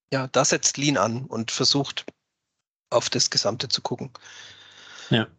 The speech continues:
Speaker 2: Absolut, bin ich dabei. Ich glaube, ähm, das, was du sagtest, also einerseits diese, diese Kundenorientierung,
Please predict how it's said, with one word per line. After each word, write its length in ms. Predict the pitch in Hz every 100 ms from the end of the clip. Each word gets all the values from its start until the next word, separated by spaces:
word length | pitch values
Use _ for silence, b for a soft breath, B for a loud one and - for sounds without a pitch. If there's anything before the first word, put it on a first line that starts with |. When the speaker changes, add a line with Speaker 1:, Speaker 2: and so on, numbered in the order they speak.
| _ _ _ - _ _ _ _ _ _ -
Speaker 2:
Absolut, 460 | 120 - 120 101
bin 140 | 123 113
ich 80 |
dabei. 320 | 98 104 101 98
Ich 120 | 95
glaube, 400 | 123 117 120 110
ähm, 340 | 107 104 98 - _ 110 -
das, 400 | 135 127 127 -
was 180 | 113 -
du 60 |
sagtest, 400 | 104 117 - -
also 140 | 113 101
einerseits 500 | 110 131 123 120 -
diese, 240 | 110 110
diese 160 | 101 104
Kundenorientierung, 920 | - 175 165 156 147 143 156 170 170